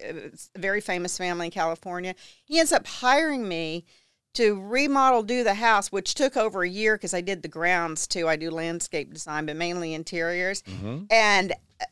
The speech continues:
Speaker 1: uh, this one guy that lived up the beach was the most famous architect in Santa Barbara. So in the beginning, the architects and the contractors, when you, back to your G C question,
Speaker 2: Mm-hmm.
Speaker 1: they got upset because they were like,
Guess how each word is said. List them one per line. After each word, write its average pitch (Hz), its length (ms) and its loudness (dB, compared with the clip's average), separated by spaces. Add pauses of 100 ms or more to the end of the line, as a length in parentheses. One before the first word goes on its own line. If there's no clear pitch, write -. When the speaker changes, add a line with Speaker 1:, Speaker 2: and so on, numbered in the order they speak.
(240)
Speaker 1:
uh, 151 200 4
this 214 400 4 (120)
one 262 440 0
guy 240 220 6
that 180 140 -6
lived 208 220 0
up 196 120 0
the 185 140 -12 (340)
beach 226 520 -2
was 196 380 -2
the 185 100 -10
most 190 260 0
famous 208 360 -2
architect 196 640 -4
in 180 100 -14
Santa 185 280 -6
Barbara. 214 340 -4 (240)
So 240 160 -2
in 233 80 0
the 220 60 -2
beginning, 277 460 0
the 226 100 2
architects 247 600 0
and 202 100 -6
the 175 60 -6
contractors, 220 800 -4
when 180 140 -6
you, 190 240 -6 (240)
back 202 280 2
to 208 80 -8
your 185 120 -2
G 196 220 -6
C 202 240 -4
question, - 480 -2
Speaker 2:
Mm-hmm. 139 200 -4 (200)
Speaker 1:
they 254 200 6
got 294 180 6
upset 269 400 2
because 208 220 -6
they 202 120 0
were 202 80 4
like, 180 220 2